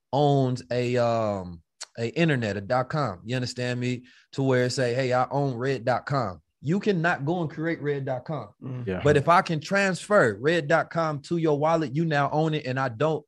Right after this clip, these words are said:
Speaker 1: own it at all. So now here's this digital, you understand me, uh, uh, uh, asset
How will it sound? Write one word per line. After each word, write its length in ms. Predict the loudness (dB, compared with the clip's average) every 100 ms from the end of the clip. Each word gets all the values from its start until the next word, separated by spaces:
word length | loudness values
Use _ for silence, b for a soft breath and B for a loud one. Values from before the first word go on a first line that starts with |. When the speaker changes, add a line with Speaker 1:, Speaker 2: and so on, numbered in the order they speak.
| -4
Speaker 1:
own 200 | -4 -4
it 100 | -4
at 120 | -2
all. 320 | 0 -2 -6 _ _ _ _
So 120 | -4
now 320 | 2 4 2
here's 340 | 2 2 2 2
this 120 | -6
digital, 800 | -4 2 2 4 0 0 -2 -6 b b
you 120 | 0
understand 400 | 0 0 0 0
me, 160 | 0 -2 -2
uh, 200 | 0 2
uh, 220 | 2 2 4
uh, 280 | 4 2 2
asset 600 | 4 4 2 0 0 0